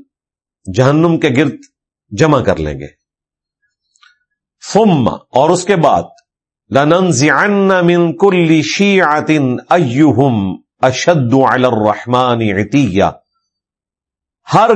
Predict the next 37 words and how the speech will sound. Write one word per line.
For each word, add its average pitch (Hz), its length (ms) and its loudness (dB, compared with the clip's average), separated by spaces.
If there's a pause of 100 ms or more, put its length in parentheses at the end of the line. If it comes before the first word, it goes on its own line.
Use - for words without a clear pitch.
گروہ 190 220 2
میں 165 160 0
سے - 280 -2
اسپیشلی 214 840 -2
ان 220 260 0
لوگوں 170 320 2
کو 165 160 2
الگ 156 280 2
کیا 139 180 2
جائے 127 300 2
گا 107 200 0 (540)
جو 170 260 0
رحمان 170 540 0
کے 180 100 0
مقابلے 156 500 2
پہ 170 160 0
سب 175 340 -2
سے 185 220 -2
زیادہ 147 320 2
نافرمان 110 640 -2
تھا۔ 71 180 -16 (1200)
یعنی 175 220 2
کافر 220 380 2
بھی 254 160 2
ایک 220 160 0
قسم 196 240 0
کے 175 100 0
نہیں 196 100 2
ہوتے، 151 280 0 (580)
کچھ 170 240 0
کٹر 214 340 0
قسم 214 240 0
کے 202 100 0
کافر 185 320 0
ہوتے 180 240 0
ہیں، 170 180 -2
کچھ 175 220 -2